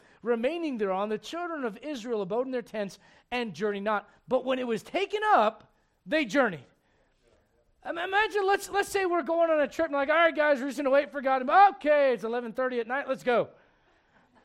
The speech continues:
And then, like, y-, you know, a week goes by, "Pastor, how come we're not leaving?" "The, the cloud is still. We haven't, we're not moving till the cloud moves." After a while, you get tired of that.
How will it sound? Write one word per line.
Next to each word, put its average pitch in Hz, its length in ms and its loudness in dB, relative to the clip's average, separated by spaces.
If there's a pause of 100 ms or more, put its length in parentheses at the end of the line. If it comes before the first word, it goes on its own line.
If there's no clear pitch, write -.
(1080)
And 294 140 0
then, 339 120 0
like, 302 240 0
y-, 277 60 2
you 285 140 -2
know, 277 80 4
a 254 40 4
week 285 200 0
goes 285 160 0
by, 247 160 2
"Pastor, 285 340 -4
how 269 80 -2
come 277 160 -6
we're 277 60 0
not 269 180 -2
leaving?" 240 300 -4
"The, 175 100 -10
the 139 100 -16
cloud 220 540 -6
is 180 100 -12
still. 196 380 -6
We 151 120 -12
haven't, 196 280 -10
we're 185 80 -8
not 220 200 -4
moving 214 300 -4 (280)
till 208 100 -6
the 185 80 -4
cloud 208 340 -4
moves." 208 320 -4 (300)
After 349 320 0
a 359 80 0
while, 320 220 6
you 311 200 2
get 339 220 0
tired 339 480 0
of 247 300 -2
that. 185 460 0